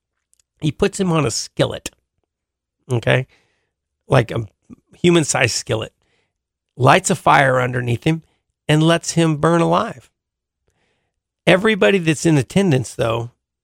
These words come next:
there was quite a few people in attendance. This is a famous event in, in, in history.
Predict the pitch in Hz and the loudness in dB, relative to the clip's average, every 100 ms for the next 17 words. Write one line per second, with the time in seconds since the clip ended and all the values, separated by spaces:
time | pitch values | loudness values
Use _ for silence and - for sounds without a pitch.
0 | _ - 123 - 123 117 147 156 156 175 | _ -2 -2 2 0 0 0 -2 0 -2
1 | 170 135 127 117 113 - 117 107 139 131 | 0 0 0 -2 -8 -10 -6 -6 -4 -2
2 | 139 - 120 123 143 160 - - _ - | -2 -6 -2 0 0 -4 -10 -10 _ -10
3 | 139 _ - 135 127 - 202 120 117 - | -10 _ -2 -2 -2 -8 _ -2 -2 -4
4 | 117 110 | -8 -8